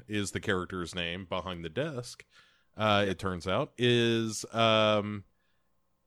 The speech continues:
so he, he calls over this, uh, Roger dude, um, who, uh, was, like, the guy who shows up in the room is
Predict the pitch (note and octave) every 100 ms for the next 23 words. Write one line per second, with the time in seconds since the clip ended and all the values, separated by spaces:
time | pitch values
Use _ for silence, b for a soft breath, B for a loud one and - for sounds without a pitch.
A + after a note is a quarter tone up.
0 | _ _ _ _ - _ - B2 C3+ C3
1 | E3+ D#3 A2 C3 C#3 F#3 F3 E3 D#3+ E3
2 | D3 C3+ A#2+ A2+ A2+ G#2+ G#2+ E2+ G2+ G2
3 | F#2 - F#2 F#2 F2+ F2+ F2 F2 G2 F#2
4 | E2+ E2 D#2 D2+ D2 - _ _ _ _
5 | _ _ G#2+ G#2 G2+ G2 F#2+ F#2 F2+ F2
6 | E2 _ _ D2+ F#2+ G2+ G2 F#2+ F2+ F2+
7 | - F2+ F2+ E2+ E2+ E2+ E2 - D#2+ -
8 | E2 E2+ G2+ G2+ F#2 E2+ - _ _ _
9 | C3 - D3 C#3+ A#2+ C#3 D3 C#3 A#2+ B2
10 | G#2+ F#2 F#2 F2+ F2+ F2 D#2+ -